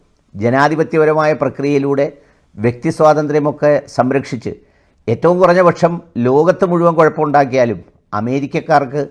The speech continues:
നല്ല സന്തോഷവും സമാധാനവും ഒക്കെ നൽകുന്ന ഭരണകൂടങ്ങളാണ് മുമ്പുണ്ടായിരുന്നത്.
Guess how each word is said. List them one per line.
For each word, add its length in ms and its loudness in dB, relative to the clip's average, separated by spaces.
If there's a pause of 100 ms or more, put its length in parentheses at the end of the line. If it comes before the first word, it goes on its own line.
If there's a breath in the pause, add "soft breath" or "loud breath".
(480 soft breath)
നല്ല 240 2
സന്തോഷവും 800 -2
സമാധാനവും 800 0 (160)
ഒക്കെ 240 -4
നൽകുന്ന 640 -4
ഭരണകൂടങ്ങളാണ് 800 0
മുമ്പുണ്ടായിരുന്നത്. 800 0